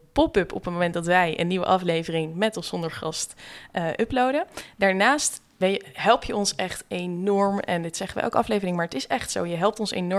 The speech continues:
het moment dat je ons sterretjes geeft of een recensie. Want dat zorgt ervoor dat wij meer mensen kunnen bereiken. En dat mensen echt zien dat we hier mooie dingen aan het doen zijn. En dat zijn we.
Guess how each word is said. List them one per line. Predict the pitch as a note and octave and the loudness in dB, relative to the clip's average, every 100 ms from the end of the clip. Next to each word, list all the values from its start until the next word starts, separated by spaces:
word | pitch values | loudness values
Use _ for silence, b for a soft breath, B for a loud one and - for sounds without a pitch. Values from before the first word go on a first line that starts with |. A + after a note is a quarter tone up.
| G3+ | 0
het | |
moment | F#3 F#3 | -2 -4
dat | F3+ | -4
je | - | -8
ons | F3+ | -8
sterretjes | - G#3+ A#3 A#3 A#3 | -2 0 0 -2 -4
geeft | - G#3+ G#3+ - | -2 -4 -4 -8
of | A#3+ A#3 | -6 -2
een | |
recensie. | F#3+ F3+ F#3+ G#3 - A3+ B B B | 0 0 0 -2 -4 -6 B B B
Want | F#3+ | -2
dat | F#3 - | -2 -2
zorgt | - A#3+ - | 2 2 2
ervoor | G#3 - F#3 F3+ | -2 0 -2 -2
dat | F#3+ | -4
wij | F3+ | -4
meer | F3 F#3 F#3 | -2 0 0
mensen | F#3 F#3 - | 0 -2 -4
kunnen | F3+ F3 | -4 0
bereiken. | E3 E3+ - | 2 2 -2
En | F#3 | -2
dat | F#3 F3+ - B - | -4 -4 -6 B -2
mensen | F#3 F#3+ G3+ | 0 4 4
echt | F#3 - - | 4 2 0
zien | C4 D4 E4 F4 | 4 4 4 0
dat | A3 G#3 G#3 | 0 0 0
we | A3 A#3 | -2 -2
hier | B3 C4 | -2 0
mooie | B3 A#3+ | 2 0
dingen | G#3+ A3+ | 2 2
aan | F3+ | 0
het | F3 | 0
doen | F3 F3 | -2 -2
zijn. | F3+ G3+ | -2 -2
En | G3+ | -2
dat | F3+ - | -4 -2
zijn | F#3+ F#3+ F3+ | 0 2 2
we. | G#3 | -2